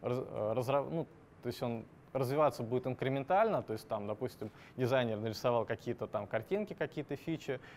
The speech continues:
там аналитики дособрали какие-то требования, можно уже все это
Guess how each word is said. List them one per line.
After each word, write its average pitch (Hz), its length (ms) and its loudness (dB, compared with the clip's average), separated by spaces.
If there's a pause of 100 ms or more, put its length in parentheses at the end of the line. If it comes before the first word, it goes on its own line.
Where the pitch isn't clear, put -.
там 104 220 -4
аналитики 123 460 -2
дособрали 117 580 0
какие-то - 380 -6
требования, 175 500 0
можно 143 300 -2
уже 123 160 -2
все - 180 -2
это 139 160 -4